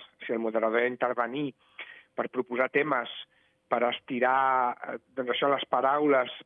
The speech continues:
de, dels participants, doncs tampoc és bo pel debat i, i de vegades, doncs, doncs també, també passa, no? El moderador ha d'intervenir, però ha d'intervenir de forma mesurada, el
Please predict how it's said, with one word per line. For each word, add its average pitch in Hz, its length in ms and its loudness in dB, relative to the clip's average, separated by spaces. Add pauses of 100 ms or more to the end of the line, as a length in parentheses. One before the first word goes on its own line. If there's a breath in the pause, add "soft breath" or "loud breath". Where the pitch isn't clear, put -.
de, 120 120 4 (160)
dels 120 180 0
participants, 123 720 0 (460 soft breath)
doncs 117 160 -4
tampoc 127 280 0
és 110 80 -10
bo 135 140 2 (260)
pel 101 160 -2
debat 117 400 0
i, 101 140 -8 (380)
i 107 40 -4 (580)
de 104 120 -4
vegades, 104 340 0
doncs, 113 300 -6 (260)
doncs 101 200 -8
també, 101 260 -4 (300)
també 147 220 -2
passa, - 300 0
no? 180 160 -2 (540 soft breath)
El 107 100 -10
moderador 131 400 2
ha 143 320 -2
d'intervenir, 147 560 0
però 143 140 2
ha 123 60 2
d'intervenir 117 500 -2 (680 loud breath)
de 123 80 0
forma 123 240 0
mesurada, 131 640 2 (100)
el 120 80 0